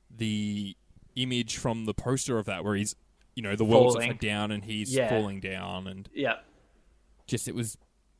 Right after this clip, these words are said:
Speaker 1: such a good game.
Speaker 2: Yeah. And almost guaranteed to get a sequel. Like
Speaker 1: Yeah, oh, if it, I hope it does.
Speaker 2: Yeah. Give me, give me, give me a Spider-Verse of, of PlayStation games.
Speaker 1: <laughs>
Speaker 2: That
Speaker 1: I'd be
Speaker 2: is
Speaker 1: about it.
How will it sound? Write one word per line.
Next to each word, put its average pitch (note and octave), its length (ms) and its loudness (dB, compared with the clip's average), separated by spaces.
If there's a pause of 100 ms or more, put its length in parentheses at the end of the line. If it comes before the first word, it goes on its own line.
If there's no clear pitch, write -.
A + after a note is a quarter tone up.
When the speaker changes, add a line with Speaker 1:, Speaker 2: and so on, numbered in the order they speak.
(180)
Speaker 1:
such - 440 0
a C3+ 60 -2
good A2+ 300 -2
game. G2 380 -4 (280)
Speaker 2:
Yeah. A#2+ 260 0 (300)
And C#3 140 6
almost E3+ 280 6
guaranteed A#2+ 480 4
to - 60 -8
get G#2+ 160 -2
a G#2 60 -6
sequel. G#2 480 -8 (840)
Like G#2+ 320 -4
Speaker 1:
Yeah, B2+ 280 4
oh, A#2 180 2
if G#2+ 120 -2
it, B2+ 80 -4 (140)
I C3 160 4
hope B2+ 260 0
it - 80 -4
does. F#2 480 -6
Speaker 2:
Yeah. G#2+ 280 -2 (440)
Give B2+ 140 -4
me, B2 80 -6
give D3+ 160 -2
me, D3 240 0
give C3+ 200 -8
me D3+ 140 -4
a C#3 60 -2
Spider-Verse G#2+ 840 -4
of, G#2 540 -10 (120)
of G2+ 460 -6 (340)
PlayStation G#2+ 520 -8 (720)
games. - 400 -14
Speaker 1:
<laughs> - 760 -10
Speaker 2:
That D3+ 520 -4
Speaker 1:
I'd A#2+ 120 -6
be A#2 80 -4
Speaker 2:
is A2+ 60 -2
Speaker 1:
about G2 240 -6
it. G#2 100 -8